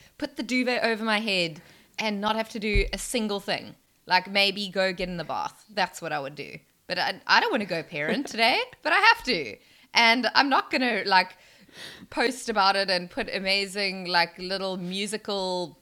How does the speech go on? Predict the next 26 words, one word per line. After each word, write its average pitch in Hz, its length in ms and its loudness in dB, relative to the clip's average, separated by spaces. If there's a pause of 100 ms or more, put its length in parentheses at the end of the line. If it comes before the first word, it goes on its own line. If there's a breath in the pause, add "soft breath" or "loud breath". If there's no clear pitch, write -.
videos 185 500 0
up 180 160 -4
on 175 80 0
Instagram 175 420 -4
showing 175 300 -4
everybody 165 380 -4
how 175 120 -2
nice 165 320 -2
it 175 80 -10
is, 202 200 -4
because 247 380 -6
there 208 120 0
are 190 40 0
lots 202 200 0
of 226 80 -6
days 185 300 -2
where 175 180 0
it's, 175 320 -6 (140)
it's - 160 -10
bloody 185 460 -2
hard. 170 520 0 (520 soft breath)
And 208 120 -4
sometimes 269 420 2
I 220 60 2
feel 262 240 0
like 233 260 2